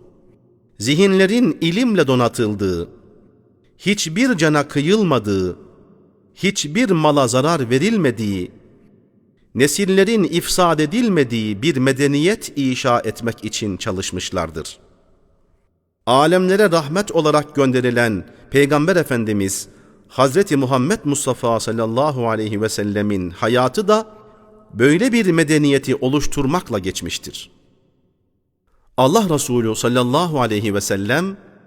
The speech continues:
güvenilir bir insan olmanın ve insanlarla güzel geçinmenin yollarını bizlere göstermiştir.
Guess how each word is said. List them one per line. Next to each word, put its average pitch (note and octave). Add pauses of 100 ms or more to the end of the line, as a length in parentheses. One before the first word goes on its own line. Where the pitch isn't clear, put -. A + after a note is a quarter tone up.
(260)
güvenilir E3+
bir D3
insan D3
olmanın C3 (480)
ve C3
insanlarla F3+
güzel C#3+
geçinmenin C3+
yollarını A#2+
bizlere G#2+
göstermiştir. A2+